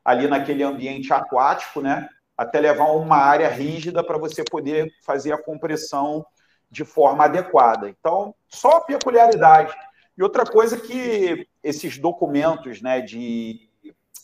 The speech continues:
parada cardiorrespiratória, né, é, hipotermia, né, cara? Dependendo da água, hipotermia é incrível. Se eu não me engano, Áureo,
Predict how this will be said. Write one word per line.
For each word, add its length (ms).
parada 280
cardiorrespiratória, 1080
né, 240
é, 280
hipotermia, 840
né, 200
cara? 180
Dependendo 500
da 120
água, 800
hipotermia 840
é 40
incrível. 360
Se 160
eu 80
não 220
me 80
engano, 460
Áureo, 380